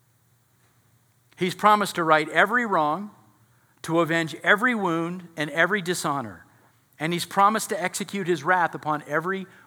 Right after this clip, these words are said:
wicked person who refuses to bow their knee to Jesus Christ. Do you believe him? Every sin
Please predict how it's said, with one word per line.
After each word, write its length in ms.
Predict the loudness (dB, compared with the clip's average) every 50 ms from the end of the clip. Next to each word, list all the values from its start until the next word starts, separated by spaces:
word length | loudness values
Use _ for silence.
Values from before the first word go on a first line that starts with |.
| _
wicked 340 | -6 -4 -4 -2 -4 -6 -6
person 380 | -6 -6 -6 -6 -6 -8 -10 -8
who 100 | -8 -6
refuses 640 | -6 -6 -6 -6 -6 -8 -6 -6 -8 -10 -12 -12 -16 -20 -20 _ _ _
to 80 | -12 -4
bow 200 | -2 -2 -2 -2
their 140 | -4 -8
knee 160 | -10 -10 -12 -12
to 80 | -14
Jesus 360 | -16 -16 -16 -16 -16 -18 -20
Christ. 400 | -20 -20 -20 -20 -20 -20 -20 -20 _ _ _ _ _ _ _ _ _ _ _ _ _ _ _ _ _ _ _ _ _ _ _ _ _ _ _ _ _ _ _ _ _ _ _ _ _ _ _ _ _ _ _ _ _ _ _ _ _ _ _ -12
Do 80 | -12
you 60 | -8
believe 280 | -6 -4 -4 -4 -4 -6
him? 160 | -8 -14 -18 _ _ _ _ _ _ _ _ _ _ _ _ _ _ _ _ _ _ _ _ _ _ _ _ _ _ _ _ _ _ _ _ _ _ _ _ _ _ _ _ _
Every 380 | 2 4 4 4 4 2 0 0
sin 640 | 0 0 0 0 0 0 0 -2 -6 -10 -12 -14